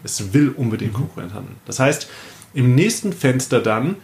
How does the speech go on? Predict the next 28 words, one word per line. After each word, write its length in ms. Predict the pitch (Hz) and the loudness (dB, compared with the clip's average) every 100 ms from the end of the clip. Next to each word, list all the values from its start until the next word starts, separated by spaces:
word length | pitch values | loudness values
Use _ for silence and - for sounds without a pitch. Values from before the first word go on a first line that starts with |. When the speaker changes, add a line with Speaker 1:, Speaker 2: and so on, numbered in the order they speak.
| - | -6
Speaker 1:
bietest 300 | 156 165 160 | 0 0 0
du 20 | 139 | 0
dein 200 | 131 127 | 0 0
Produkt 340 | 127 131 - | -2 -2 -4
an, 180 | - - | -12 -10
auch 220 | - 139 | -4 -2
nochmal 320 | 180 - 113 | -2 -4 0
in 80 | 160 | 4
der 120 | 170 | 4
Story 320 | 160 127 123 113 | 4 2 2 2
selbst, 420 | 107 143 - - - - - | 2 0 -4 -14 -18 -20 -8
weil 320 | 101 117 170 | 0 2 2
du 140 | 220 170 | 0 2
eben, 400 | 165 170 175 165 | 2 4 2 0
ähm, 360 | 139 131 135 131 | 0 2 2 2
und 80 | 139 | 0
das 120 | 131 | -2
kannst 240 | - 139 - | 0 -2 -2
du 20 | |
immer 240 | 147 214 151 | 0 2 2
machen, 320 | 110 117 170 | 0 -2 0
du 100 | 135 | 2
hast 180 | 131 - | 0 -2
vorher 440 | - 180 214 208 | -2 0 2 2
den 200 | 160 135 | 2 4
Menschen 320 | 139 165 - | 4 2 0
dazu 280 | 156 143 160 | 0 0 -4
forciert, 640 | - 131 - 175 175 - | -4 -4 -2 0 0 -2